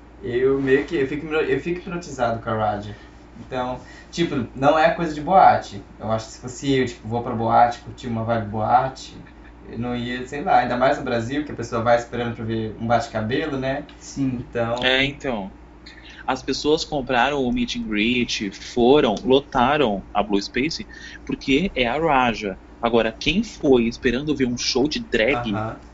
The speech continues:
Speaker 3: ela ficou andando pra lá e pra cá,
Speaker 1: Foi.
Speaker 3: falando "I love you",
Speaker 1: Sim.
Speaker 3: e aí deitava no público, tem uma parte que ela se jogou,
Speaker 1: Foi.
Speaker 3: tipo, não é uma
Speaker 1: Ela falou,
Speaker 3: coreografia,
Speaker 1: ela falou português
Speaker 3: é,
Speaker 1: ainda.
Speaker 3: entendeu?
Speaker 1: <laughs> Ela disse, não sei
Speaker 3: É.
Speaker 1: o quê, "ativo ou passivo?"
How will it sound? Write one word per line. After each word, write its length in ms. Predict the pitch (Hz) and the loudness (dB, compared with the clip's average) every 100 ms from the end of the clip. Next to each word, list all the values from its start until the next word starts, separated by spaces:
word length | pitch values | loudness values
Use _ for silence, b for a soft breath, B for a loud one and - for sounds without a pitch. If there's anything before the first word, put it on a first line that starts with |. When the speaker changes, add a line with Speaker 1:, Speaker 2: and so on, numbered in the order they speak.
| - | -4
Speaker 3:
ela 160 | 120 123 | 0 0
ficou 420 | - - 135 - | -2 0 2 4
andando 340 | 135 131 135 139 | 4 4 4 4
pra 120 | 135 | 2
lá 140 | 131 | 2
e 40 | 151 | 0
pra 160 | 160 | -2
cá, 480 | 151 147 139 143 147 | -4 -2 0 2 0
Speaker 1:
Foi. 80 | 147 | -2
Speaker 3:
falando 640 | 135 127 131 127 123 113 117 | -2 -2 0 2 4 4 4
"I 80 | |
love 580 | 127 123 135 143 139 131 | 4 6 6 6 2 0
you", 340 | 135 127 127 127 | -2 0 -2 -4
Speaker 1:
Sim. 300 | 117 113 113 | -8 -10 -2
Speaker 3:
e 100 | 123 | 2
aí 140 | 127 | 4
deitava 400 | 127 117 127 131 | 2 2 2 2
no 100 | 131 | -2
público, 380 | - 127 135 135 | -2 0 0 -2
tem 120 | 131 | -4
uma 100 | 123 | -6
parte 200 | 123 127 | -4 -4
que 60 | 127 | -2
ela 60 | 123 | -2
se 120 | 131 | -2
jogou, 560 | 131 123 117 120 131 | 0 0 4 6 6
Speaker 1:
Foi. 60 | 131 | 6
Speaker 3:
tipo, 320 | 123 120 120 - - - | 0 -2 -4 -4 -20 -8
não 220 | 139 139 | -2 0
é 80 | 139 | 0
uma 120 | 165 | 2
Speaker 1:
Ela 80 | 151 | 2
falou, 40 | |
Speaker 3:
coreografia, 600 | 151 139 131 127 117 123 131 | 2 2 0 -2 -4 0 4
Speaker 1:
ela 160 | 117 | 4
falou 140 | 101 139 | 2 2
português 540 | 151 117 113 107 95 | -2 0 2 2 0
Speaker 3:
é, 20 | |
Speaker 1:
ainda. 260 | 113 123 113 | -4 -6 -8
Speaker 3:
entendeu? 380 | 110 120 117 117 | -4 -2 0 0
Speaker 1:
<laughs> 720 | - - - 233 247 220 170 | -4 -10 -14 -12 -10 -10 -8
Ela 180 | 117 120 | -2 -2
disse, 680 | 113 117 117 113 110 104 - 120 | -2 -6 -2 -2 0 -2 -8 -12
não 120 | 120 | -10
sei 160 | 127 | -2
Speaker 3:
É. 180 | 120 113 | 2 4
Speaker 1:
o 40 | 117 | 4
quê, 280 | 131 113 - - | 0 -2 -8 -4
"ativo 540 | 123 123 - 170 190 196 | -2 -2 0 0 2 2
ou 440 | 190 156 147 147 | 2 2 2 2
passivo?" 800 | 160 - - 180 175 139 113 | 2 -2 -4 -2 0 0 0